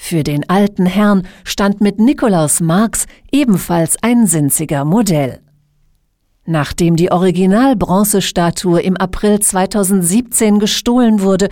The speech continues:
wird sie seit Januar zweitausendneunzehn durch eine Replik von Bildhauer Rudolf P. Schneider ersetzt.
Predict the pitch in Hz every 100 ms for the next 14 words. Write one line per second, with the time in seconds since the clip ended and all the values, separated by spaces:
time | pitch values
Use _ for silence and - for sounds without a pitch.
0 | - - - 226 247 - 226 208 214 208
1 | 208 277 254 190 - 165 156 180 147 165
2 | 143 170 185 190 190 170 - - - 214
3 | - 208 208 214 208 - 269 - - -
4 | 294 262 185 165 180 180 175 180 180 202
5 | 180 160 156 - - 240 247 - 170 151
6 | 147 143 - 139 135 - - -